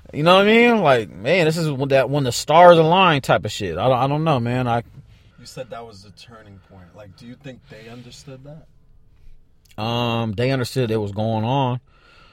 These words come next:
Speaker 1: They understood it was popping, and then shit, that's when we started having them. Um, a lot of labels starting to be interested in them. So, I feel like they, it, I feel like to everybody it's going on and it's happening,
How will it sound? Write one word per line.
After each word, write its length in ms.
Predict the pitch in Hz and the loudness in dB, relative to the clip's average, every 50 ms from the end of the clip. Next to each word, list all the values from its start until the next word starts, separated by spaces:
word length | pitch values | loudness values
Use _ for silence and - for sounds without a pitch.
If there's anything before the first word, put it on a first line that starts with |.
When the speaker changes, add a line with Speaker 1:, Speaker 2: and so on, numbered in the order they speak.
| _ _ | _ _
Speaker 1:
They 120 | - 95 104 | -6 -4 -4
understood 300 | 107 110 107 - 113 107 | -4 -4 -6 -6 -4 -4
it 60 | 107 | -4
was 120 | 101 92 | -4 -6
popping, 460 | - - 120 123 131 113 113 107 107 104 - | -4 -2 2 2 2 2 0 -4 -6 -8 -12
and 160 | - 98 101 | -10 -10 -8
then 220 | 101 101 98 95 | -6 -6 -6 -8
shit, 380 | 95 - - 117 110 101 95 95 | -10 -10 -8 -6 -4 -4 -4 -4
that's 180 | 95 104 104 - | -6 -6 -6 -6
when 120 | 113 104 | -4 -4
we 100 | 107 110 | -4 -4
started 280 | - - 113 101 98 113 | -2 -2 -2 -2 -2 -2
having 280 | 113 113 104 104 98 | -4 -4 -4 -6 -6
them. 180 | 104 101 95 76 | -8 -8 -8 -10
Um, 420 | 82 98 95 92 92 90 87 95 - _ _ _ _ _ _ - - - _ | -12 -12 -10 -10 -10 -10 -12 -12 -14 _ _ _ _ _ _ -20 -20 -20 _
a 80 | - 95 | -8 -6
lot 200 | 95 101 104 101 | -4 -4 -4 -2
of 40 | 101 | -2
labels 340 | 107 117 123 113 110 107 - | -2 -2 -2 -4 -4 -6 -4
starting 280 | - 110 104 101 101 | -2 -2 -2 -2 -4
to 20 | 98 | -6
be 180 | 104 101 98 | -6 -8 -6
interested 420 | 73 110 113 101 - - 104 92 90 | -6 -8 -8 -8 -10 -10 -10 -8 -8
in 100 | 87 85 | -8 -8
them. 260 | 85 82 82 92 - _ _ _ _ | -8 -10 -10 -14 -16 _ _ _ _
So, 500 | - - - 110 95 87 85 85 82 85 - _ _ _ _ _ _ _ _ _ _ _ _ _ _ - | -20 -12 -8 -6 -6 -4 -4 -6 -8 -10 -14 _ _ _ _ _ _ _ _ _ _ _ _ _ _ -10
I 120 | - 98 | -10 -10
feel 220 | - - - 135 120 | -6 0 0 2 2
like 420 | 117 110 110 107 101 - _ - _ _ _ _ _ _ _ _ - | 2 0 -2 -2 -4 -8 _ -20 _ _ _ _ _ _ _ _ -14
they, 220 | 101 104 110 - - | -10 -10 -10 -10 -8
it, 380 | - 123 131 - _ - - - - | -6 -6 -6 -8 _ -16 -18 -8 -4
I 140 | 123 147 151 | -2 -2 0
feel 200 | - - 180 170 | 2 2 4 4
like 180 | 165 151 143 | 4 4 2
to 140 | - 143 113 | 2 0 2
everybody 520 | 135 151 160 156 147 156 156 156 147 143 - | 2 2 2 2 4 4 4 4 2 -2 -4
it's 180 | 123 127 113 107 | -6 -8 -6 -4
going 320 | 107 127 135 139 139 135 | -4 -2 -2 -2 -2 -2
on 180 | 143 151 151 147 | -2 -2 -2 -2
and 140 | 135 120 113 | -4 -4 -6
it's 100 | 104 - | -6 -2
happening, 500 | 143 143 147 151 151 156 156 156 156 | 0 2 2 2 2 -2 -4 -4 -6